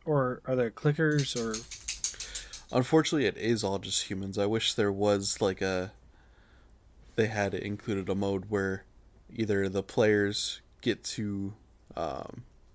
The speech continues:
Speaker 2: do that game with, like, the infected involved, or had, like, a mode where the, um,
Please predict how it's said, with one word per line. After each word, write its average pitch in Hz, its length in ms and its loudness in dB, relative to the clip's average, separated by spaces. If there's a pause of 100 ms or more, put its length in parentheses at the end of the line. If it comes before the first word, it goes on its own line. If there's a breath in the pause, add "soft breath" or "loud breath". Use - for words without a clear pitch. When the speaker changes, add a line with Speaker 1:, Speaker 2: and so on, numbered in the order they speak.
(2250)
Speaker 2:
do 113 160 2
that 104 260 4
game 101 400 0
with, 107 380 0 (520)
like, 98 440 -2 (640)
the 117 100 0
infected 110 400 2
involved, 107 440 0
or 101 400 0 (100)
had, 107 240 2
like, 92 400 -4 (160)
a - 80 0
mode 98 260 0
where 92 220 -2
the, 95 320 -6 (1000)
um, 85 480 -6